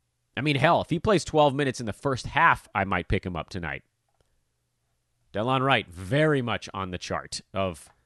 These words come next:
we are awfully close. And if you're worried somebody else might do it before you, screw it. Do it before the game. Drop list. We need, like, we need sad music to play before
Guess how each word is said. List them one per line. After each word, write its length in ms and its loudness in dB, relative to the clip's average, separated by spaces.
we 260 0
are 160 2
awfully 400 -2
close. 540 -8
And 120 2
if 80 0
you're 100 2
worried 200 4
somebody 220 2
else 160 2
might 200 -4
do 100 2
it 80 0
before 380 2
you, 240 -4
screw 320 0
it. 120 -6
Do 120 -2
it 80 -2
before 300 -4
the 80 -6
game. 200 -10
Drop 280 6
list. 520 0
We 100 -6
need, 160 -2
like, 200 0
we 80 -4
need 160 -2
sad 360 0
music 340 -10
to 60 -14
play 220 -8
before 540 -8